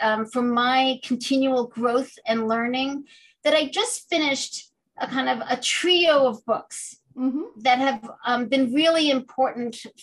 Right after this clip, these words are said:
Speaker 1: for me. And even someone who's read a lot of critical race theory, who's read a lot of history, I don't think I understood well enough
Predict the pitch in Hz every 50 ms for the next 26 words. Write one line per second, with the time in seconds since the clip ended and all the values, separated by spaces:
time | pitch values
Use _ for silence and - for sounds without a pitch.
0 | - - 254 247 247 247 254 262 262 262 254 247 247 233 - - - 220 226 226
1 | 226 226 226 226 226 214 - - - 302 339 311 359 349 320 - - - 320 302
2 | 302 294 285 262 254 - 269 262 240 - - - - _ _ _ - 269 277 254
3 | 254 254 247 247 254 254 247 262 269 269 285 285 285 269 240 - - - _ _
4 | _ _ _ _ _ - - - 302 277 277 - - 277 262 247 247 285 294 302
5 | 285 - - - - - 302 285 277 277 269 269 269 269 254 262 269 254 226 220
6 | 240 247 240 247 247 254 254 247 247 240 - - - 294 320 302 - - - 294
7 | 285 269 269 262 262 262 247 - - - _ _ _ _ _ _ _ _ _ _
8 | _ - 277 285 - - - 339 349 370 381 381 370 - 339 330 311 285 294 277
9 | - - 240 277 269 277 269 - - - - 262 247 240 233 220 208 185 208 262
10 | 262 262 262 254 240 220 190 170 - - -